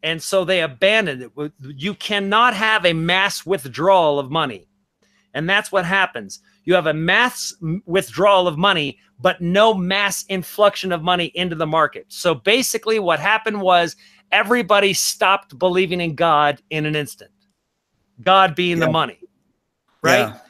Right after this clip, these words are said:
Speaker 1: Once they no longer believe in that money, the dollar's value goes to zero, because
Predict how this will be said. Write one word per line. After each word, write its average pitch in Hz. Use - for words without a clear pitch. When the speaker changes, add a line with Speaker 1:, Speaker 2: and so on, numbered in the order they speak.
Speaker 1:
Once 220
they 277
no 240
longer 233
believe 190
in 196
that 185
money, 175
the 165
dollar's 202
value 196
goes 185
to 165
zero, 127
because 170